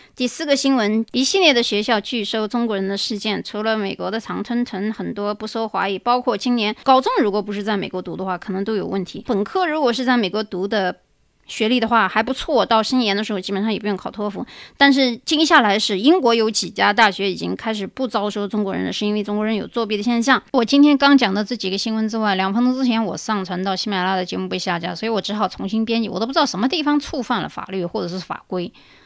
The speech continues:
那只好说，如果你想听完整版的话，就去蜻蜓，蜻蜓还是个完整版，这里最起码少掉五分钟的内容，我也没办法啊，我都莫名其妙觉得。州的难民永聚在墨西哥，准备冲破美墨边境，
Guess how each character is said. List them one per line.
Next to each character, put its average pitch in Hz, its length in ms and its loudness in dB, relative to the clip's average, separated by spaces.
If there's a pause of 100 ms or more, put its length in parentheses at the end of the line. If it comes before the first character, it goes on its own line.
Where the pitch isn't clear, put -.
(120)
那 254 100 2
只 262 160 2
好 254 160 6
说， 233 280 2
如 233 100 2
果 254 80 2
你 254 80 2
想 226 160 2
听 226 220 -4
完 190 180 2
整 202 160 0
版 202 100 0
的 - 80 -8
话， 185 140 -2
就 190 100 -4
去 185 140 -6
蜻 233 220 0
蜓， 190 200 -2 (280)
蜻 269 160 4
蜓 220 180 4
还 190 140 0
是 196 100 -4
个 190 80 -2
完 180 160 -2
整 185 140 -2
版， 170 120 -6
这 240 160 2
里 190 380 -2
最 247 160 -4
起 202 140 -4
码 185 100 0
少 185 240 -4
掉 202 160 0
五 185 140 -4
分 202 160 2
钟 226 120 2
的 226 100 2
内 226 140 2
容， 175 220 -4
我 208 80 0
也 233 60 4
没 185 120 0
办 214 160 2
法 - 200 -10
啊， 165 100 -6
我 165 160 -6
都 214 140 -2
莫 226 120 2
名 196 140 2
其 - 160 -4
妙 190 180 -2
觉 185 120 -10
得。 185 120 -16 (400)
州 233 160 -2
的 202 400 -2 (120)
难 247 180 4
民 190 500 -2
永 196 460 -2
聚 226 260 -6
在 196 500 -2
墨 226 140 0
西 214 100 -6
哥， 220 140 -2
准 196 160 -8
备 196 160 -4
冲 220 260 -4
破 208 240 -4
美 185 160 -4
墨 202 140 -4
边 220 180 -2
境， 214 140 -2